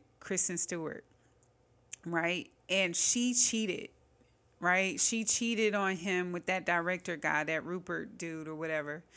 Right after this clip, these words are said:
She cheated on him and, you know, she was just, she got hit, like, double whammy. You know what I'm saying? She got hit, like, as the, I don't know, w-, you would call her a Jezebel. Like,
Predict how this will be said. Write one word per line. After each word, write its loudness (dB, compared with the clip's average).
She 0
cheated 2
on 0
him -2
and, -2
you -4
know, 0
she 2
was 2
just, 2
she 4
got 4
hit, 0
like, 2
double 2
whammy. -4
You -2
know 4
what 6
I'm 0
saying? 2
She 2
got 6
hit, 2
like, 2
as 2
the, -2
I 4
don't 0
know, -2
w-, -6
you -6
would -8
call 2
her 0
a -2
Jezebel. 2
Like, 0